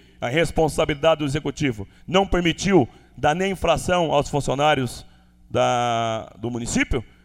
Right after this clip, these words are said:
agora nós aqui do Legislativo temos que dar também menos de que a infração para o nosso funcionário aqui, por mais que seja, não seja pra todos, é alguns,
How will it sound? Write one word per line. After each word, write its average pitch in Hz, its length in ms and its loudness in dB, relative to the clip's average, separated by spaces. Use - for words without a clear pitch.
agora 156 380 6
nós 170 380 6
aqui 165 260 -2
do 156 120 -2
Legislativo 151 760 -2
temos 196 260 -2
que 214 100 -2
dar 175 220 4
também 175 420 -2
menos 196 340 0
de 190 120 -8
que 185 100 -2
a 185 40 0
infração 175 640 0
para 143 180 2
o 139 40 0
nosso 147 240 0
funcionário 135 480 -2
aqui, 151 180 -8
por 214 180 0
mais 196 240 -2
que - 80 -14
seja, 156 480 -2
não 139 120 -8
seja 135 240 -2
pra 120 120 -4
todos, 147 300 -2
é 135 40 0
alguns, 135 400 -4